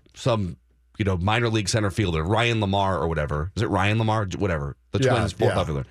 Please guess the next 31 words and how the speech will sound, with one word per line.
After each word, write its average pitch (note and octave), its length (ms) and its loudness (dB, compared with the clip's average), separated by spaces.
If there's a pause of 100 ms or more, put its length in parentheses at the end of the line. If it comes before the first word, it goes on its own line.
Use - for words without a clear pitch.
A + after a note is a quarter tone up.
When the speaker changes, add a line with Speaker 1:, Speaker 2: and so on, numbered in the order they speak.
(100)
Speaker 2:
yeah. D2 180 -4 (220)
Speaker 1:
Now, G2 100 2
you G#2+ 140 2
know, A#2 240 2
how D#3+ 180 2
many D#3 220 2
wins B2+ 420 0
would G#2 300 0
you G#2+ 160 0
expect G#2+ 400 -2
the A2 100 0
Angels G2 420 0
to, E2+ 440 0
to A2+ 100 0
drop G#2 540 0
over G2 100 0
the F#2 80 -2
course F#2+ 220 0
of F2 80 0
one E2+ 160 0
sixty-two? D2+ 460 -6 (380)
So E3 220 2
the C3 160 2
N E3+ 80 2
H G3 180 0
L G3+ 140 2
has D3+ 160 2
something C#3 260 0
called F#2+ 280 -2
point C3+ 320 -4
shares, - 500 -4